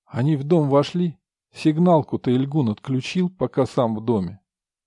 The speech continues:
«И чего?» «Чего-чего? Там-то меня нормально обнесли. На машине заехали. Камеры, конечно, засняли все,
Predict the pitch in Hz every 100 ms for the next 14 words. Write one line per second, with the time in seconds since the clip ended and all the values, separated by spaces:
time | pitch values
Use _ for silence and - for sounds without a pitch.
0 | _ _ _ _ _ _ _ _ 151 131
1 | 131 113 147 180 - - _ _ _ _
2 | _ _ _ - 208 214 233 - 147 165
3 | 98 - _ _ _ _ _ _ _ 165
4 | 175 - 170 156 180 175 160 165 185 180
5 | 151 143 156 151 151 147 - 113 95 _
6 | _ _ _ _ _ _ _ _ 107 131
7 | 151 - 160 160 139 151 143 - 107 101
8 | _ _ _ _ _ _ _ _ _ _
9 | _ _ - 135 135 143 135 - 147 147
10 | - 123 139 135 165 165 139 107 - 101